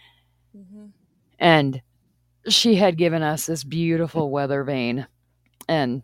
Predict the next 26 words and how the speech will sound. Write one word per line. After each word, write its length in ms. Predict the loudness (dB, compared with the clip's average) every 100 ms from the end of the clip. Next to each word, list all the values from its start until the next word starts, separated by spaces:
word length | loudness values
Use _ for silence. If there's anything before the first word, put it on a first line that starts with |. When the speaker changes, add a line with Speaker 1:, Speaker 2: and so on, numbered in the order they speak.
| -8
Speaker 2:
my 140 | -6
husband 340 | -6 -6 -6 -8
had 100 | -6
put 180 | -6
it 80 | -4
up 180 | -4 -6
a 60 | -6
week 260 | -8 -6
or 160 | -6 -6
so 240 | -4 -4
before 300 | -6 -10 -10
she 140 | -8 -8
passed 360 | -6 -8 -8
away. 340 | -6 -4 -4 -8 _ -20 -20 -20 -20 -14 -2
And 120 | 2
I 100 | 2
stepped 300 | 0 -2 0
outside 340 | -2 0 0
and 100 | 0
looked 220 | -2 -4 -2
at 60 | -2
it. 20 |
And 20 |
I 100 | 0
went, 280 | -2 -2 -4
"Well, 440 | 2 8 8 8